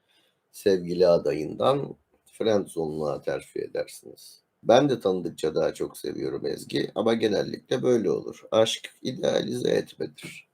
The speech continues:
Bilmediğin, tanımadığın yerleri kafanda doldurursun. En iyisiyle doldurursun, idealize edersin. Evet, bir de niyetinizi belli edin. Ben ilk başta ne derim zaten genelde?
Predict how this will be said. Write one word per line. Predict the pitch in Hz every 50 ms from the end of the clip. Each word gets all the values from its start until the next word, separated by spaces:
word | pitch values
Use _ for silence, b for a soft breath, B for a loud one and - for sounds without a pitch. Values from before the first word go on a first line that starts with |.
| _ _ -
Bilmediğin, | 120 120 110 104 95 85 85 85 85 85 87 85
tanımadığın | - 107 101 110 107 101 92 82 82 78 78 78
yerleri | 78 - - - - - - 69 - - - - - - - _
kafanda | - 120 120 - 123 117 117 107 104 -
doldurursun. | - - 87 - - - - - - - - - - - - _ _ _ _ _ _ _ _ _ _ _ _ _ _ _ _ _ _ _ -
En | 104 113 104 95
iyisiyle | 87 78 73 71 - - 60 62 64 62 -
doldurursun, | 65 65 64 - - 64 55 62 - - - - - - - -
idealize | 92 85 87 92 92 85 78 76 - - - -
edersin. | - - - - - - - - - - - - - _ _ _ _ _
Evet, | - 131 180 196 185 180
bir | 170 170
de | 185 175 156
niyetinizi | 143 147 160 151 - 160 170 180 180 185 170
belli | 147 156 151 147 151 165
edin. | 196 208 - 131 123 117
Ben | 120 123 139
ilk | 151 147 - -
başta | 151 151 - - - 156
ne | 151 156 156 147 -
derim | - 139 139 120
zaten | 107 104 92 92 - - 76 80 85 87
genelde? | 87 87 85 82 78 76 69 - - -